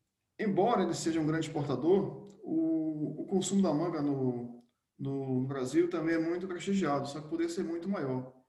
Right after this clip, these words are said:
Se você considerar, por exemplo, o consumo médio de manga por um indiano e o consumo médio de manga por um brasileiro, você vai constatar que nós poderíamos, deveríamos consumir muito mais.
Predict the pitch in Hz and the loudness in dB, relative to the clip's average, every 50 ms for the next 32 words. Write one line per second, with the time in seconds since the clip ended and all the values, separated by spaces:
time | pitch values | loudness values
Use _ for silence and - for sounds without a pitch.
0 | _ _ _ _ _ _ - - - 170 180 185 180 - - 190 185 190 190 190 | _ _ _ _ _ _ -14 -10 -8 -6 -6 -6 -4 -2 0 0 2 2 4 4
1 | 190 185 185 185 180 180 180 180 175 175 175 175 175 170 170 - - - - 190 | 4 2 2 0 0 2 2 2 2 2 2 2 0 0 -4 -6 -8 -8 -4 -2
2 | 196 190 165 160 165 - 175 170 160 147 143 147 147 143 147 143 147 147 147 143 | -2 0 0 -2 -2 -2 -2 -2 0 0 -2 -2 -2 -2 -2 -2 0 2 2 2
3 | 143 143 - - - - 170 165 - - 190 190 190 160 147 151 156 160 151 135 | 2 2 0 -4 -6 -6 -6 -8 -6 -4 -2 -2 -2 0 0 0 -2 -2 -2 -2
4 | 131 131 127 127 131 131 160 147 143 143 143 135 131 135 139 143 139 147 147 147 | -2 -2 -2 -2 -2 -4 -4 -2 -2 0 0 -2 -2 -4 -6 -4 -2 -2 -2 -2
5 | 135 135 139 143 147 143 131 127 127 131 139 139 - 147 143 156 151 147 147 143 | -2 -4 -4 -4 -2 -2 -4 -4 -4 -6 -8 -10 -10 -10 -8 -6 -6 -4 -4 -4
6 | 143 143 151 139 135 135 135 135 131 131 135 131 127 131 135 127 127 127 131 156 | -4 -4 -4 -4 -4 -4 -4 -6 -6 -6 -6 -4 -2 -2 -2 -2 -2 -2 -2 0
7 | 170 160 147 139 139 - - _ _ _ _ _ _ _ _ _ - - 147 143 | 0 0 -2 -4 -6 -10 -18 _ _ _ _ _ _ _ _ _ -8 -8 -6 -4
8 | 156 156 160 160 160 165 - 170 156 156 160 160 165 170 170 165 - 190 180 185 | -2 0 0 0 -2 -4 -8 -6 -4 -4 -4 -2 -2 -2 -4 0 2 2 4 6
9 | 170 160 165 185 180 165 160 156 160 156 156 156 160 165 165 - - - - - | 4 4 2 0 -2 -2 -2 0 0 0 0 0 -2 -2 -4 -6 -8 -10 -8 -4
10 | 160 160 160 156 170 190 190 196 185 127 120 120 117 - - - | -2 0 0 0 0 -2 0 0 0 0 0 -2 -4 -8 -12 -14